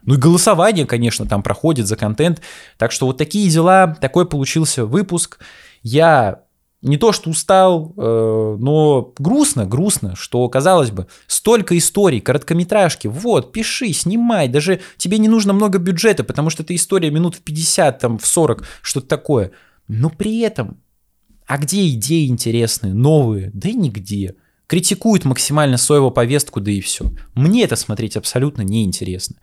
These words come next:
Надеюсь, это закончится, или сериал произведет какой-то ребрендинг, и там будут высказываться интересные идеи, до которых нельзя дойти, просто вот так, почитав интернет. Вот и все.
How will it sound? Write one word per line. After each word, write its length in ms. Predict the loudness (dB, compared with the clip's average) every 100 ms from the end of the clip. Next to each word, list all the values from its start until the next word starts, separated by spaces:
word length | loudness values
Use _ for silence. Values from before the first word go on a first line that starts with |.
| _ _
Надеюсь, 360 | -2 0 0 -2
это 120 | -4
закончится, 600 | -2 0 0 0 -2 -4
или 120 | -4
сериал 400 | -2 0 2 2
произведет 400 | -2 -6 -2 -2
какой-то 220 | -4 -6 -4
ребрендинг, 560 | 0 0 2 0 -2
и 160 | -6 -8 -12 -8 0
там 120 | 0
будут 160 | 0
высказываться 560 | -4 0 0 0 -2 -2
интересные 480 | -2 -2 -2 -2 -4
идеи, 400 | 0 0 0 -4 -14 -10
до 80 | -6
которых 300 | -4 -2 -2
нельзя 240 | 0 2
дойти, 300 | 0 -2 -4
просто 380 | -6 -4 -6 -6 -18 -10
вот 200 | -10 -2
так, 260 | -2 -2 -6
почитав 400 | -8 -2 -2 -2
интернет. 440 | -6 -6 -8 -10 -14
Вот 260 | -10 -10 -12
и 20 |
все. 200 | -20